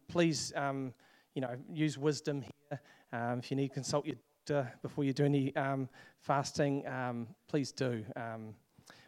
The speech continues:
but there's a, there's lots of different ways you can do fasting. So obviously there's, there's, like, com-, complete fasting, which is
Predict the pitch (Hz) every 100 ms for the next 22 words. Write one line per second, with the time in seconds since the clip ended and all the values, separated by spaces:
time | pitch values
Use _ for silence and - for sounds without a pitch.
0 | - 160 170 165 180 180 180 180 214 277
1 | 269 254 175 160 170 165 160 - 151 143
2 | 143 - 139 139 - 123 - 170 196 233
3 | - 220 185 151 - - - - - 151
4 | - 147 - - 147 131 _ _ _ -
5 | - 147 - 175 175 - 139 123 - -
6 | 135 135 156 - 156 -